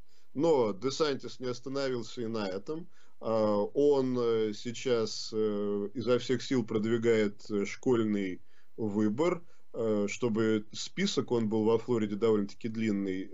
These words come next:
родителей и семей, которые хотят получить возможность выбора школ для своих детей, он резко сократился, чтобы бюрократии в этой области было меньше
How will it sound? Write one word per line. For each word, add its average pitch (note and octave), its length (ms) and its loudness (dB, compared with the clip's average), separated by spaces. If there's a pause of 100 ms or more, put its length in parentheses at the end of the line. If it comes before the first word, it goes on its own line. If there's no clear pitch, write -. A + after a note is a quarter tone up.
родителей G#2+ 840 2
и F#2+ 40 -2
семей, A2+ 400 0
которые G2 440 0
хотят G#2 500 0 (300)
получить G#2+ 300 -4
возможность G#2 540 0
выбора G2+ 280 0
школ G#2 320 0
для G2 100 -4
своих G2+ 420 0
детей, G2+ 300 -2
он G2+ 180 2
резко G#2 360 0
сократился, A2 880 -2 (380)
чтобы A2 320 0
бюрократии A#2 720 2
в G#2+ 100 -2
этой G#2+ 240 -2
области G#2 340 -4
было G#2+ 240 0
меньше G#2 720 0